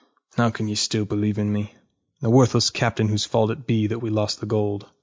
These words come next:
Fisheye thought. Aloud, he said, "That's just it, Shrimp. Of all the islands to end up on, why'd we have to end up back here on this godforsaken one? This be where we started from when we left for the island of the black gold.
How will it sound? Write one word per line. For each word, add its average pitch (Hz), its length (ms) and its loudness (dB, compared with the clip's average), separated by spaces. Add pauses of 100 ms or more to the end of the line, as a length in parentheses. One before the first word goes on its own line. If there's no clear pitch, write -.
(100)
Fisheye 110 280 -4
thought. 104 320 -4 (920)
Aloud, 120 400 6
he 110 80 2
said, 107 360 4 (600)
"That's - 240 2
just 151 220 4
it, 139 120 4
Shrimp. 127 300 4 (440)
Of 117 120 2
all 147 220 8
the 143 140 8
islands 135 320 6
to 131 100 4
end 123 140 8
up 117 180 4
on, 107 320 4
why'd 127 220 6
we 127 100 10
have 120 220 6
to 113 100 4
end 117 180 8
up 113 160 2
back 113 220 2
here 113 220 4
on 104 120 2
this 110 200 0
godforsaken 104 840 -4
one? 101 240 -8 (720)
This - 140 2
be 139 120 6
where 127 220 8
we 117 120 6
started 107 500 2 (220)
from 113 300 4
when 107 140 4
we 104 80 0
left 117 300 2
for 110 120 -4
the 107 140 4
island 110 320 4
of 104 80 -2
the 104 80 -6
black 107 300 0
gold. 101 400 -2